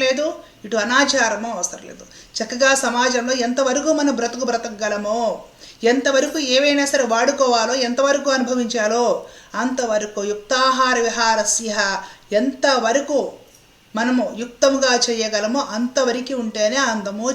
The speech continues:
చందం అన్న విషయాన్ని గుర్తుపెట్టుకోవాలి. ఈ రోజుల్లో సమాజంలో, దేశంలో, లోకంలో ఉన్న ప్రతి ఒక్క సమస్యకి భగవద్గీతలో మనకు ఆన్సర్, పరిష్కారం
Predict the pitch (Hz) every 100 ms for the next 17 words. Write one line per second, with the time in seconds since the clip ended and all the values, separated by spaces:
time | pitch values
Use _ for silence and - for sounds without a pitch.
0 | 247 190 202 214 214 202 202 190 - 208
1 | 233 208 202 247 220 - - - - -
2 | - 285 285 269 294 285 285 262 - 233
3 | 240 254 269 254 226 220 262 277 254 226
4 | 208 220 262 277 262 226 220 214 208 285
5 | 294 269 233 - 240 - 233 285 285 277
6 | 254 214 220 240 220 220 220 226 247 -
7 | - - - 226 233 220 220 254 247 220
8 | 220 240 - 240 220